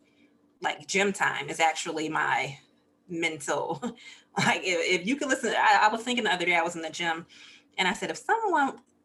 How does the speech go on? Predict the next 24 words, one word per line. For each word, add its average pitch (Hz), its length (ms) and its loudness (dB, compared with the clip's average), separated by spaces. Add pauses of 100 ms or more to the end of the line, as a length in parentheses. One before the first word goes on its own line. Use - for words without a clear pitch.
(100)
didn't 233 300 2
know 208 160 4
anything 208 400 0
about 156 280 2
me 160 160 -6
and 165 80 -6
they 180 120 -2
just 180 260 -2
judged 160 440 0
me 185 140 0
<laughs> 196 80 -4
from - 140 2
my 165 160 4
playlist, 180 640 -2
they - 200 0
would 226 140 -4
think, - 380 0
like, 143 260 0
'Who - 380 -4
is 254 340 0
this 190 260 -4
person?'" - 600 -4 (880)
But 254 380 2
that's, 311 320 2